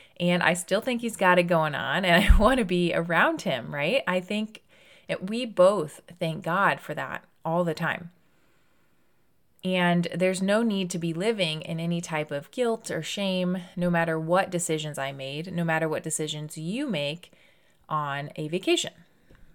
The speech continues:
But jumping back into your routine is a big part of what we cover in Fit Moms Academy.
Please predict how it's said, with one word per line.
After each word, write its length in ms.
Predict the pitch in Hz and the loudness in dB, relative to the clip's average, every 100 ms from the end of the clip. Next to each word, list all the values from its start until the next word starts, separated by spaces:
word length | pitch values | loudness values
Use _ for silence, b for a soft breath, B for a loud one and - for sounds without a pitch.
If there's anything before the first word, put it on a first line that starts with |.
| b b b _ _ - _ _ | b b b _ _ -20 _ _
But 220 | 180 - | 0 0
jumping 360 | 175 214 269 311 | 0 -2 0 0
back 360 | 185 160 160 - | 4 4 2 -2
into 240 | 170 170 | -4 -4
your 80 | 156 | -8
routine 580 | 151 - 302 202 156 156 | -8 -6 -4 -2 -2 -4
is 120 | 165 | -4
a 100 | 165 | -2
big 420 | 160 165 190 202 185 | -4 -2 -2 -2 -6
part 400 | 165 147 135 b b b b b | -4 -2 -4 b b b b b
of 160 | 180 180 | -2 -2
what 320 | 175 180 190 | 2 2 0
we 120 | 196 | -2
cover 600 | 185 - 180 143 135 156 175 | -10 -2 0 0 -4 -6 -6
in 160 | 170 | -6
Fit 220 | 160 160 - | -6 -6 -6
Moms 260 | 147 143 | -8 -8
Academy. 600 | - - 220 - - 180 | -10 0 2 2 -8 -16